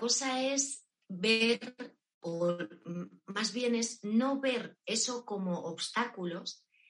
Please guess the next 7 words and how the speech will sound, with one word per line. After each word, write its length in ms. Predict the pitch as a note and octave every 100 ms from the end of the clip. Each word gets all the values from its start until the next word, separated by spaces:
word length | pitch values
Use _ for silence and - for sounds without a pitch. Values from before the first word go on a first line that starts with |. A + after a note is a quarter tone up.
| _
sino 460 | - G3+ G3+ A#3+
como 320 | - A3 A#3 A3
maneras 500 | F#3+ F#3+ A3 A#3 F#3+
de 100 | G3
impulso. 680 | F#3 F3+ C4 C4 - - - -
Es 180 | E3+
decir, 380 | E3+ - E3+ D#3+